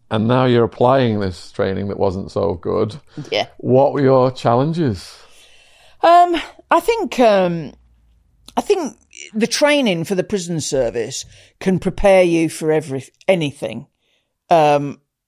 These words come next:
Speaker 2: but can prepare you for nothing.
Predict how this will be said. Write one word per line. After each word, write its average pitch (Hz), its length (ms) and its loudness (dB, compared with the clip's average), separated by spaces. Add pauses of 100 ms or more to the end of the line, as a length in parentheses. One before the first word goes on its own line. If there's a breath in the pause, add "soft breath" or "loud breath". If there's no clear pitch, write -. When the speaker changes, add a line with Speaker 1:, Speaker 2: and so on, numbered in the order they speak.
(140)
Speaker 2:
but - 240 -4
can 190 200 -6 (640)
prepare 170 380 -2
you 160 140 -2
for 160 140 -8
nothing. 147 440 -10